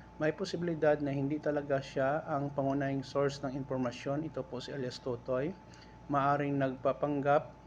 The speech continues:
lamang siyang whistleblower para sa ibang layunin tulad ng paghahanap ng pansin, pag-iwas sa investigasyon or paninira sa ibang tao. Ikalimang dahilan, pakana para lituhin ang publiko.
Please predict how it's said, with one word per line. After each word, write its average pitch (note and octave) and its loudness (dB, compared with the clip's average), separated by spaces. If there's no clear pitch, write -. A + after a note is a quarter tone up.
lamang C#3 0
siyang C#3 0
whistleblower C#3 0
para C3+ 2
sa D3+ -10
ibang C#3 0
layunin C3+ 0
tulad C3+ 0
ng C3 -2
paghahanap C3+ -2
ng C3 -2
pansin, C#3+ -4
pag-iwas C3 -4
sa C3+ -2
investigasyon C3 -4
or B2+ -6
paninira C3+ -2
sa C3 -8
ibang B2+ -2
tao. B2 -6
Ikalimang C#3 0
dahilan, C#3+ -2
pakana C#3+ 0
para C3+ 2
lituhin C#3+ -2
ang D3 -4
publiko. B2 -6